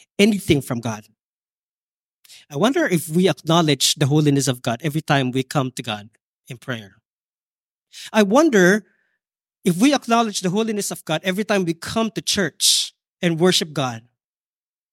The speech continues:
You see, worship is a confrontation.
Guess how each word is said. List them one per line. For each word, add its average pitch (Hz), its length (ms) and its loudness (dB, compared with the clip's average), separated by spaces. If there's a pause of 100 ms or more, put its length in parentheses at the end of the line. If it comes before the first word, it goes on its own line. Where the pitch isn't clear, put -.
(120)
You 185 80 -4
see, 226 280 -2 (120)
worship 233 580 2 (120)
is 185 160 -4
a 180 80 -2
confrontation. 190 1200 -4